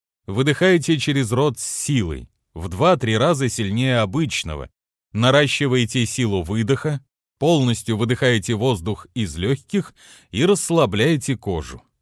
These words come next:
Именно кожу, а не тело. В области паха создастся ощущение тепла и распространится по всему телу.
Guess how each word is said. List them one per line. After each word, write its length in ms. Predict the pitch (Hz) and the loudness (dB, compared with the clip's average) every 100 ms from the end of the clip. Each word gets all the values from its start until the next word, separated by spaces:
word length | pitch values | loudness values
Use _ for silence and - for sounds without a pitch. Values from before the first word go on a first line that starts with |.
| _ - | _ 0
Именно 420 | 143 139 139 131 | 2 2 2 0
кожу, 680 | - - 170 156 82 67 _ _ _ - | 0 0 4 4 0 -8 _ _ _ -8
а 120 | 85 | -6
не 180 | 85 82 | -4 -4
тело. 420 | - 147 104 69 _ _ _ _ _ _ _ | -2 0 -2 -6 _ _ _ _ _ _ _
В 140 | - 90 | -6 0
области 500 | 269 120 - - 117 | 2 2 -2 -2 -2
паха 520 | - 170 165 92 76 _ _ | 0 0 0 -2 -6 _ _
создастся 720 | - 123 104 110 175 - 156 | -2 0 0 0 0 0 2
ощущение 800 | 165 147 160 - 147 143 139 123 | 2 2 -2 -4 -2 0 2 0
тепла 560 | 101 117 87 104 85 62 _ - - - | 0 -4 -2 -2 -2 -4 _ -20 -16 -2
и 100 | 110 | 0
распространится 960 | 123 - - - 113 117 170 - - | 0 0 -2 0 0 2 0 -2 -4
по 160 | - 139 | -2 -4
всему 340 | - 117 107 | -2 0 0
телу. 500 | 104 - 90 69 64 | -2 -4 -6 -6 -10